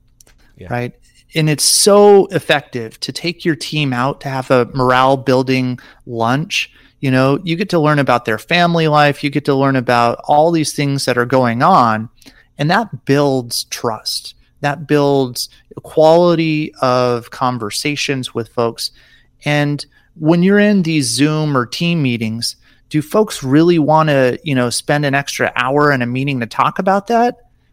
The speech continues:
Speaker 2: Uh, maybe, maybe not. But if you're around food, it just naturally happens. It's like going to a campfire. You know, everybody sits and talks and kind of, uh, gets to know each other. And that brings a lot of opportunities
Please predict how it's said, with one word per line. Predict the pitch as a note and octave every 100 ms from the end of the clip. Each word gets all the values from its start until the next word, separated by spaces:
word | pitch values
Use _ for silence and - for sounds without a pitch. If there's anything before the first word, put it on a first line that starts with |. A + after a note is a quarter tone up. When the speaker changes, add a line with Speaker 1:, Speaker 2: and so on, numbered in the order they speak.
| _ -
Speaker 2:
Uh, | F3+ G3 F#3+ F3
maybe, | F#3+ F#3+ F3+
maybe | E3+ D#3+ C#3
not. | C3+ G3+ B2+ - _ _ _
But | D#3
if | D#3
you're | F3+ D#3+
around | F#3 G3 D#3+
food, | - G#3 D3+
it | C#3+
just | - E3 E3
naturally | D3 D3 E3 - D#3 C3
happens. | A#2 C3+ B2+ - G2+ G#2
It's | A#2 D3+
like | C#3+ -
going | D3 D3+ C3+
to | C#3+
a | A#2+
campfire. | - C3+ B2 - A#2+ G#2+ - - _ -
You | C3
know, | B2+
everybody | - D3+ E3 D#3+ C#3+
sits | - D#3 D3+ -
and | C3+
talks | - C3+ C#3 - A#2+
and | B2
kind | C#3 C3+
of, | B2+ - - - - -
uh, | C#3
gets | C#3+ E3+ -
to | C#3+
know | C#3 E3+
each | D#3 -
other. | B2+ A#2+ A#2 -
And | C#3
that | D3+ - -
brings | C#3 C#3 C#3+ C#3 - C#3
a |
lot | B2+ C3 D3+ E3+
of | E3+ -
opportunities | C#3+ C#3+ C3+ - - A3 F3+ C3+ B2+ A#2+ -